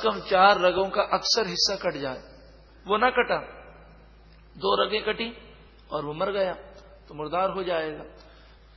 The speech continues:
جان بوجھ کر بسم اللہ نہ پڑھنے، اللہ کا نام نہ لینے کی یہ صورت بھی ہے کہ منہ میں پان ہے اور پان منہ میں ہونے کی وجہ سے اللہ کا نام لینے کے لیے زبان ہلی نہیں، یاد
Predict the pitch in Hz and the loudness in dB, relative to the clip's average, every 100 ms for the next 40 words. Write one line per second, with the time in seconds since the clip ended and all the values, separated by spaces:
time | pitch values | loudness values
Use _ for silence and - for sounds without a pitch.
0 | - - - - 196 226 277 262 262 254 | -20 -20 -20 -2 6 8 8 4 -2 0
1 | 226 220 190 214 226 220 214 202 196 196 | 0 -2 -4 0 2 4 2 0 -4 -4
2 | 208 - 175 180 185 175 170 170 156 190 | -6 -4 -2 -2 -2 -4 -4 -4 -4 -6
3 | 196 180 185 180 165 185 - 196 185 160 | -4 -6 -10 -8 -4 -4 -2 -4 -6 -8
4 | 185 156 143 - - - - - 143 156 | -8 -8 -12 -18 -20 -20 -20 -20 -14 -10
5 | 180 180 180 165 170 175 160 - - - | -8 -8 -2 0 0 -2 -8 -12 -20 -20
6 | - - - - - - - - - - | -20 -20 -20 -20 -20 -20 -20 -20 -20 -20
7 | - 151 143 175 196 214 208 214 214 202 | -12 -10 -2 6 6 6 2 -2 -2 -2
8 | 208 190 202 196 208 - - 175 185 196 | -2 -4 -4 -2 0 0 -2 -2 2 2
9 | 190 180 180 196 190 190 196 190 196 165 | 0 -2 0 0 0 -2 -4 -4 -4 -2
10 | 165 175 165 156 175 190 185 180 180 - | -2 -2 -4 -6 -6 -6 -10 -14 -16 -20
11 | - - - - - - - - 131 170 | -20 -20 -20 -20 -20 -20 -20 -6 4 4